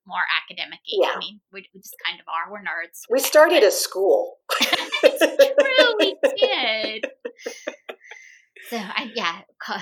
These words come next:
Speaker 1: I feel like we need a nerd disclaimer there.
Speaker 2: I know, I know. But again, you can do the same thing. Know where you are, know where you're starting, and think about the goal. Think about, and then
Speaker 1: Yes.
Speaker 2: think of all the different paths you can take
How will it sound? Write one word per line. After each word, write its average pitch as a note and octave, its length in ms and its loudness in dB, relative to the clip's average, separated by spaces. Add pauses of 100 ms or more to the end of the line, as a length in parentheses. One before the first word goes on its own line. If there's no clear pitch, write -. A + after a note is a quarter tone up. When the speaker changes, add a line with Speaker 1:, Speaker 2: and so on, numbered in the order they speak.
(260)
Speaker 1:
I D#4 120 -4
feel C4 100 -4
like B3 100 -4
we C4+ 100 -4
need B3 160 -4
a B3 80 -2
nerd G#3+ 380 -4
disclaimer F#3 640 -12
there. - 480 -6 (160)
Speaker 2:
I G#3+ 200 4
know, D#3 300 0
I B3 80 6
know. D4 120 8
But F4 160 0
again, E4+ 260 2
you A#3+ 100 0
can - 100 -6
do A#4+ 100 0
the A4+ 80 4
same A#3 260 4
thing. F#3+ 300 2
Know F#3 140 2
where C4+ 120 4
you C#4+ 200 -2
are, D#3 460 2
know F#3+ 160 0
where G#3+ 100 6
you're A#3 140 2
starting, D#3 580 0
and E3 140 -6
think F3 240 -6
about E3 300 -2
the D#3 140 -6
goal. - 340 -12 (140)
Think D#3+ 180 -6
about, D3+ 340 -2
and E3 100 -4
then E3 100 -2
Speaker 1:
Yes. D#3+ 80 -14
Speaker 2:
think F3 180 -4
of - 60 -6
all F#3 320 4
the G#3+ 80 6
different G3+ 360 -2
paths D#3+ 500 -2
you D#3 100 -12
can D#3 180 -12
take - 320 -4